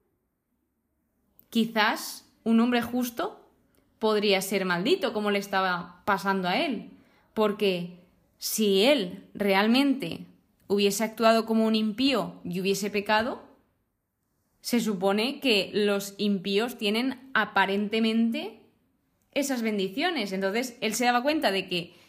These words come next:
si se ponía en ese caso de ser impío, no estaba teniendo las ventajas de ser impío. Entonces, llegó a esa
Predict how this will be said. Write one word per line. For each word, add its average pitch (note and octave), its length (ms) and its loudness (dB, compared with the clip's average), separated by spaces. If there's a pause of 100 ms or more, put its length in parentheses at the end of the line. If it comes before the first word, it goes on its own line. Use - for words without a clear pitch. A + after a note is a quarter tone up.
(280)
si A3 640 -2
se - 240 -4
ponía A3+ 240 0
en D4+ 80 2
ese D#4 220 -2
caso G#3 240 -2
de F#3+ 100 -2
ser A3+ 140 -4
impío, C4 560 -2 (460)
no A3+ 220 4
estaba A3 380 4
teniendo G#3 300 0
las G3 160 0
ventajas G3 500 -2
de G3+ 80 -6
ser G3 180 -4
impío. F3 640 -6 (340)
Entonces, G#3 600 -2 (260)
llegó G3+ 680 0 (320)
a F3+ 200 2
esa F#3+ 840 0